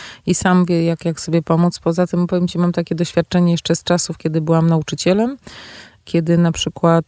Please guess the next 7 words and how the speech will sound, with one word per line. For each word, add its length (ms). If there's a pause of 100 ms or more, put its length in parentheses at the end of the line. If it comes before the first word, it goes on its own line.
dzieci 320
przechodziły 560
z 80
trzeciej 340
do 80
czwartej 420
klasy, 460